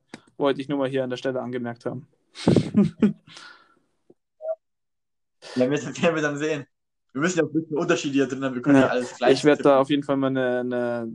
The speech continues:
Speaker 1: ja, eine Excel-Liste ansch-, äh, also zusammenstellen und dann wird sich das alles herauskristallisieren. Hast du noch irgendwas zu sagen?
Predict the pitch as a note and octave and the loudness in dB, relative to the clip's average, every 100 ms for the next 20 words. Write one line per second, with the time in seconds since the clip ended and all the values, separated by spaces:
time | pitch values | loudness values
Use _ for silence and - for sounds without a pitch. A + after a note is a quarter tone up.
0 | - A#2 B2 B2 A#2+ C#3+ - C#3+ C3+ C3 | -10 -4 -2 -2 -2 -4 -2 -2 -2 -2
1 | F2+ C3 - - - C3+ C3 A2 B2 _ | -4 -4 -10 -10 -6 -4 -4 -6 -12 _
2 | - - C3+ A#2+ A#2 _ _ _ _ - | -10 -4 -2 -2 -6 _ _ _ _ -20
3 | _ _ _ - - - - C#3+ D3 C3 | _ _ _ -20 -20 -16 0 4 4 4
4 | C#3 C3 C3+ A#2+ B2 B2 - - - - | 4 4 2 2 2 0 -6 -20 -20 -20
5 | - C#3+ C#3+ C#3 C3 C3 C3 - A#2+ B2+ | -8 0 0 0 -4 -4 -4 -4 -2 0
6 | A#2+ - _ - - B2+ B2 D3 - - | -2 -10 _ -6 -2 0 2 2 -2 -8
7 | C#3+ - B2+ B2 B2+ A#2+ C3 - _ _ | -8 -4 -6 -6 -8 -10 -10 -14 _ _
8 | _ _ _ - - E3 E3 F3 F3 E3 | _ _ _ -8 2 6 6 4 0 0
9 | D3+ D#3+ E3+ G#3 | 0 2 0 -6